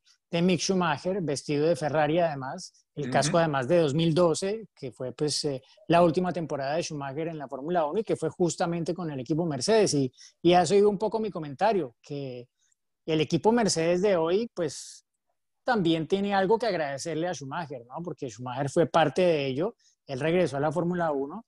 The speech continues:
Speaker 2: En la construcción
Speaker 1: Sin,
Speaker 2: del equipo, sí.
Speaker 1: sin nada que demostrar, ¿no? Él ya no tenía que demostrar nada. Y de hecho, pues,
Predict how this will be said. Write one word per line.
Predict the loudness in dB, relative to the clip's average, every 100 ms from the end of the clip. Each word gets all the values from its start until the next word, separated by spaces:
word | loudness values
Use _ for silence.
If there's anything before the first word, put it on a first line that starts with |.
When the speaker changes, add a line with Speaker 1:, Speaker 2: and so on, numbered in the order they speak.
| -6
Speaker 2:
En | 0
la | 0 0
construcción | -4 -2 -8 0 2 4
Speaker 1:
Sin, | 4
Speaker 2:
del | 4 2
equipo, | 0 0 -8
sí. | -6
Speaker 1:
sin | -6 -4 0 2 2
nada | 2 2
que | 2
demostrar, | 0 -6 -6 -4 -4
¿no? | -6 -8
Él | -8 -8
ya | -8 -6
no | -6
tenía | -6 -6 -6
que | -4
demostrar | -4 -6 -8 -4 -2
nada. | -2 -2 -4 -8 _ _ _ _ -8
Y | -4
de | -2
hecho, | -2 -4
pues, | 0 -2 -2 -8 -14